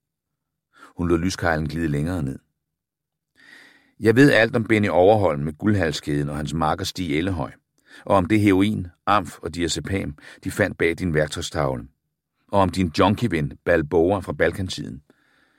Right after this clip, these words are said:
Blev du knaldet, og fik du et alternativ, fordi du var sådan en god rollemodel med dine medaljer?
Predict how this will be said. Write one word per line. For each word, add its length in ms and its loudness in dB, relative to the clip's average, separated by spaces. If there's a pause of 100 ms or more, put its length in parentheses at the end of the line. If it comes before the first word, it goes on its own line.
(340)
Blev 120 0
du 60 2
knaldet, 460 4 (340)
og 100 -6
fik 220 0
du 60 0
et 60 0
alternativ, 640 0
fordi 180 -10
du 80 -4
var 80 0
sådan 200 -2
en 60 -2
god 240 0
rollemodel 480 2
med 80 -8
dine 200 -6
medaljer? 380 -2